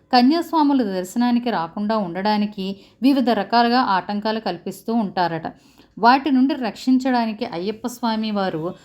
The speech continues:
గురుస్వాముల రూపంలో కన్యాస్వాములను రక్షిస్తూ ఉంటారు.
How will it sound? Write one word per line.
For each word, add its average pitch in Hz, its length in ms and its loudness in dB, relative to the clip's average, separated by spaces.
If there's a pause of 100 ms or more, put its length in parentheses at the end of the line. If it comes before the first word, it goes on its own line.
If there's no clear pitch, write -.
(320)
గురుస్వాముల 294 680 2
రూపంలో 185 720 -6 (280)
కన్యాస్వాములను 220 1040 0
రక్షిస్తూ 208 600 -6
ఉంటారు. 180 440 -2